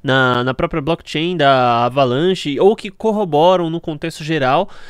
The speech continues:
eh, seja produzido pela Avalabs ou terceiros, e no fim das contas, essa moeda, ela não teve muito destaque, pelo menos não um destaque merecido. E eu acredito que no próximo ciclo de alta que tivermos,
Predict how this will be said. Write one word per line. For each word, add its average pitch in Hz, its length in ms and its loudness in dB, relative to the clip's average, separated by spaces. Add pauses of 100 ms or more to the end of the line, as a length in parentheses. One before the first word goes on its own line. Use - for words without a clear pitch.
(220)
eh, 131 360 -2
seja 202 280 0
produzido 175 440 -4
pela 156 500 2
Avalabs 147 640 -2
ou 175 220 2
terceiros, 165 760 -4 (400)
e 240 220 -2
no 262 140 -6
fim 254 160 -10
das 254 180 0
contas, 240 500 -2
essa 233 220 -6
moeda, 202 500 0
ela 208 200 -2
não 226 120 -6
teve 226 360 -6
muito 185 480 -2
destaque, 147 480 -4 (100)
pelo 175 140 -2
menos 185 400 -4
não 185 220 -2
um 220 40 -8
destaque 175 460 -4
merecido. 175 580 -4
E 170 60 -10
eu 233 100 -2
acredito 214 280 -10
que - 80 -12
no 233 100 -10
próximo 226 500 -4
ciclo 185 560 -6 (380)
de 139 180 0
alta 151 240 2
que 165 100 -10
tivermos, 156 600 -4